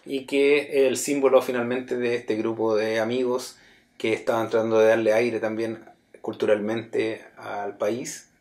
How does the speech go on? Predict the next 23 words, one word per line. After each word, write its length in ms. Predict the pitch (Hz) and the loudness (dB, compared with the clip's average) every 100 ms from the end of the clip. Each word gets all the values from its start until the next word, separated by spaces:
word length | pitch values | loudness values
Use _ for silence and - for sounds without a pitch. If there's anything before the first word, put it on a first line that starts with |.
| _ | _
También 300 | - 123 147 | -2 0 2
es 60 | 165 | 0
importante 420 | 160 143 165 165 | 0 -2 -2 -2
mencionar 640 | 151 - 127 127 147 165 - | -2 -4 -2 0 0 -4 -8
el 120 | 127 | -6
lugar 220 | 117 127 | 0 2
donde 200 | 139 131 | 2 2
vivió, 540 | 123 120 123 135 127 202 - _ | 0 0 0 0 0 -4 -16 _
eh, 140 | 139 139 | -4 -2
que 100 | 135 | -2
es 120 | - | -2
la 140 | 123 | -4
Chacra 220 | - 131 131 | 0 0 0
Santa 300 | 139 123 107 | -2 0 2
Laura, 520 | 117 143 160 170 - _ _ | 4 4 2 -2 -8 _ _
ahí 220 | - 113 | -6 -4
en 80 | 120 | -2
Mapocho, 520 | 120 120 139 - 127 | -2 2 0 2 -2
esto 280 | 120 - 117 | -2 -4 -4
queda 240 | 107 120 123 | -2 -2 -2
en 120 | 110 | -4
Quinta 260 | 120 113 | -4 0
Normal. 500 | 110 95 113 110 - | 0 0 0 0 -4